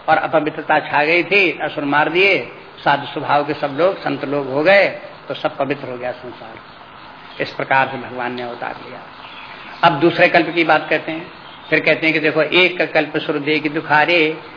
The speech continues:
एक कल्प माने उसी कल्प में नहीं, दूसरे कल्प की बात। तो दूसरे कल्प में क्या किया कि <clears throat> एक कल्प यही विधि, एक कल्प सुर देख दुखारे,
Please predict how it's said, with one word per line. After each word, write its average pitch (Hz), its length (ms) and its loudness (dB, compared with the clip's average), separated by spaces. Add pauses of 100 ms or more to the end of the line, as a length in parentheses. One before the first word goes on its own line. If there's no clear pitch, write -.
(160)
एक 165 200 2
कल्प 160 320 2
माने 175 140 2
उसी 180 200 0
कल्प 170 180 2
में 180 140 -4
नहीं, 190 240 2
दूसरे 160 280 2
कल्प 131 200 -2
की 117 220 -12
बात। 107 240 -14 (720)
तो 139 60 -2
दूसरे 139 360 0
कल्प 156 260 0
में 160 140 2
क्या 156 180 4
किया 175 340 4 (600)
कि 147 260 2 (120)
<clears throat> - 640 -8
एक 160 300 2
कल्प 151 520 2
यही 151 220 0
विधि, 147 360 -2 (300)
एक 160 280 2
कल्प 151 240 0
सुर 156 220 -2
देख 151 360 0
दुखारे, 156 760 2